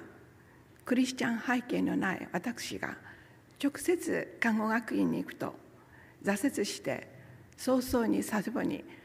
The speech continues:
帰ってくるかもしれないというふうに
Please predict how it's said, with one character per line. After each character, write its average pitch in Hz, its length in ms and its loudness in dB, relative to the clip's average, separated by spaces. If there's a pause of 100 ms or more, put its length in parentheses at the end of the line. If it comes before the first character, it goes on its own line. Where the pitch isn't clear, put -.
(160)
帰 269 120 4
っ 277 60 -2
て - 140 -2
く - 100 0
る - 80 2
か - 160 0
も - 200 -2 (300)
し - 140 -4
れ 214 100 4
な 220 160 4
い 185 60 -4 (360)
と 196 80 2
い 214 120 2
う 214 60 0
ふ - 100 -4
う - 60 -2
に 156 180 -2